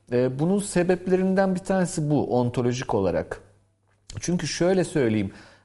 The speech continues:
e, diplomasi dediğimiz şey, e, ekmel hali bunun İngiliz aristokrasisinin yürüttüğü halidir. Yani bu bir kulüp işidir aslında. Yani bir kulüpte, e,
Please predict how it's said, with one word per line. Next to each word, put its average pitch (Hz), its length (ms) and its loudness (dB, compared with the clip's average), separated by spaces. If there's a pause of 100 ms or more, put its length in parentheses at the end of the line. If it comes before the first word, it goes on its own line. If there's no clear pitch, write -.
e, 117 280 4 (100)
diplomasi 185 680 0
dediğimiz 165 480 0
şey, 175 640 -2
e, 120 280 4 (560)
ekmel 180 460 2
hali 131 460 2
bunun 147 240 -2
İngiliz 180 400 0
aristokrasisinin 160 880 0
yürüttüğü 147 560 0
halidir. 127 720 0 (480)
Yani 180 160 2
bu 208 100 0
bir 208 100 0 (320)
kulüp - 320 2
işidir 101 340 -2
aslında. 95 580 -2
Yani 131 300 0
bir 170 200 -2
kulüpte, - 640 0 (420)
e, 135 60 0